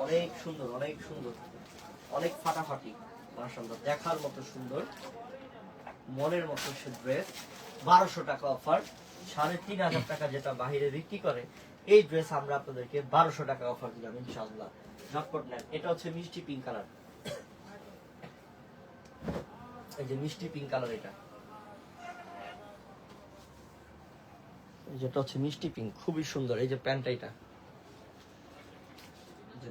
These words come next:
দুপাট্টাটা, একটা ড্রেসও বাদ দেওয়ার মতো নাই বোন আমার। কয়জন পালে?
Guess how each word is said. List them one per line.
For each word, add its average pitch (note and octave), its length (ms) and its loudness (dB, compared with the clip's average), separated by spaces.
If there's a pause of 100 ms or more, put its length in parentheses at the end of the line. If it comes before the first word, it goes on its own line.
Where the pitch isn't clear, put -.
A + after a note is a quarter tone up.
দুপাট্টাটা, A#2+ 520 -4 (1500)
একটা E3+ 200 0 (100)
ড্রেসও D#3+ 360 2
বাদ D3 180 4
দেওয়ার C#3 180 0
মতো A#2+ 200 -4
নাই A2+ 160 -4
বোন G#2 200 -6
আমার। F2+ 140 -12 (300)
কয়জন A#2+ 300 -6
পালে? G#2 160 -4